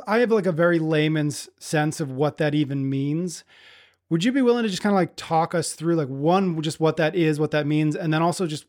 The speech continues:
what that experience was like? Because it,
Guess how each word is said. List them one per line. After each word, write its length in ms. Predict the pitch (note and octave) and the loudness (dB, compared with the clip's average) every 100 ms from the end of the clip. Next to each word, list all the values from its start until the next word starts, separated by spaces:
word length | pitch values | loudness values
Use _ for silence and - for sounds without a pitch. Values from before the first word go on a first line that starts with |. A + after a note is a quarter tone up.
| - | -16
what 300 | D3 D#3 D#3 | -4 -2 0
that 180 | D#3+ C#3+ | -2 -2
experience 680 | C#3 - - D#3+ E3+ F#3 F#3+ | -4 -8 -2 0 2 0 -2
was 140 | F#3 | -4
like? 300 | G3+ A3 - - - - _ _ _ - | -2 -4 -6 -18 -20 -20 _ _ _ -4
Because 220 | E3+ F3+ | 0 2
it, 280 | G#3+ - - | 2 0 -14